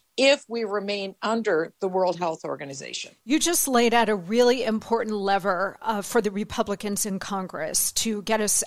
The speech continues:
Speaker 2: out, first of all, to try to stop what the Biden administration is trying to do here and giving up our sovereignty, but also to get us out of the World Health Organization, linking it to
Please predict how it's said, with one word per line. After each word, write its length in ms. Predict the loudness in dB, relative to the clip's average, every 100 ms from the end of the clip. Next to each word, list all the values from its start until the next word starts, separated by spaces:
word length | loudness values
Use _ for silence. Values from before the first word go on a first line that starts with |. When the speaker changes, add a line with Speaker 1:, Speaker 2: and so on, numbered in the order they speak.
| 2
Speaker 2:
out, 260 | 0 0
first 260 | 2 2 4
of 80 | 2
all, 140 | 2
to 160 | 2 -2
try 240 | 2 2
to 80 | 2
stop 580 | 0 4 6 6 4 -6 -18 -12 -4
what 160 | -2
the 60 | 2
Biden 240 | 6 6
administration 720 | 4 2 0 0 0 0 -2 -2
is 120 | -4
trying 300 | -2 -4 -2
to 160 | -4
do 220 | -4 -4 -4
here 320 | -4 0 0
and 120 | 0
giving 280 | -6 -6 -4
up 140 | -4
our 120 | -2
sovereignty, 720 | 2 2 2 0 -4 -4 -6 -12 -16 0
but 120 | 6
also 300 | 6 6 4
to 160 | 2 0
get 180 | 2
us 160 | 0 0 0
out 240 | 2 2 2
of 180 | -2
the 100 | 0
World 280 | 0 2 0
Health 300 | 0 -2 -2 -4
Organization, 760 | -4 -2 -2 -2 -2 -2 -4 -8 -18 -10
linking 540 | 0 4 4 4 2 4
it 220 | 2 2
to 520 | 2 4 4 2 -2